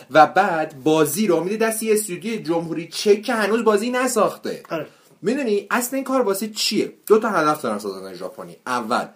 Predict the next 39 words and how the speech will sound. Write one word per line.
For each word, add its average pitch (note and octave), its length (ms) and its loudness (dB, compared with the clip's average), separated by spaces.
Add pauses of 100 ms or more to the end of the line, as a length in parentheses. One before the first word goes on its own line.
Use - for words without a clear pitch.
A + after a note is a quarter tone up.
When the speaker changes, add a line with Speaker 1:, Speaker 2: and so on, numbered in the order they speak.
(160)
Speaker 1:
بازیش B2 380 4
رو E3 60 -4
می‌خواد C3+ 220 -4
غربی A2+ 440 0
بشه G2 280 -6
و G2+ 80 -8
وقتی G#2+ 320 -6
نسل G#2+ 300 -8
هفتم G2 300 -8
اومد، G#2+ 300 -8
موج A#2 280 -8
غرب، G#2+ 480 -8
بازی A2 320 -6
غربی A2 500 -8
اومد، D3+ 280 -8 (120)
خیلی A3 420 -2
از C#3 80 4
Speaker 2:
گیر A#3+ 100 8
Speaker 1:
استودیو، F3+ 300 0
Speaker 2:
کردن F3+ 360 -2
Speaker 1:
خیلی G#3 180 2
Speaker 2:
توی G#3+ 100 6
Speaker 1:
از E3+ 120 0
استودیوهای E3 320 -2
Speaker 2:
دیواری E3 100 -4
Speaker 1:
ژاپنی D#3+ 440 2
مجبور F3 320 -4
شدن G3+ 140 -4
بدن F#3+ 140 -4
Speaker 2:
آفرین. E3 180 -8
Speaker 1:
بازی A#2+ 380 -6
غربی A#2+ 440 -2
بازیشون D#2+ 300 -16
سازن. - 140 -20 (460)
اگه D#4+ 180 2
هدف G3+ 220 4
اولیتون E3+ 420 0
این D#3 160 -6
بوده، D#3+ 460 -2